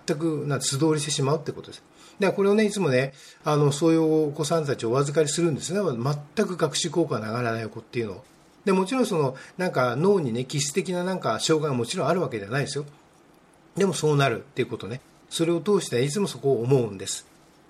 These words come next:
えー、とにかくね、この表題、少年は大志を抱かなければならない。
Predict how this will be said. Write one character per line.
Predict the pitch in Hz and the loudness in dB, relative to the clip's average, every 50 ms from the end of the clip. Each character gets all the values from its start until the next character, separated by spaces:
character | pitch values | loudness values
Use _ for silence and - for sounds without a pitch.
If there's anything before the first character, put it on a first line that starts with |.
| _ _ - | _ _ 0
え | 139 131 135 131 127 131 123 | 2 4 4 4 4 2 0
ー、 | - | 0
と | - 202 | 2 2
に | 208 | 4
か | 190 156 | 4 2
く | 131 | 2
ね、 | 127 120 | 2 0
こ | - 170 185 | 0 0 0
の | 185 147 - | 0 2 4
表 | 185 180 175 156 170 | 4 4 4 4 4
題、 | 151 135 120 - - - - - - - | 4 2 2 -2 -6 -16 -20 -20 -16 -10
少 | - - 180 175 180 180 | -4 0 2 2 2 2
年 | 180 180 180 180 | 2 2 2 2
は | 175 170 | 2 0
大 | 175 - 208 220 214 | 0 0 0 0 0
志 | - 165 139 | 2 0 0
を | |
抱 | 131 123 151 151 | 0 0 0 0
か | 165 180 | 0 0
な | 175 - | 0 0
け | 147 127 | -2 -2
れ | 117 117 | -2 -2
ば | 107 110 | -4 -4
な | 104 110 131 | -4 0 0
ら | 170 175 | 2 2
な | 151 123 110 | 2 0 -2
い。 | - | -4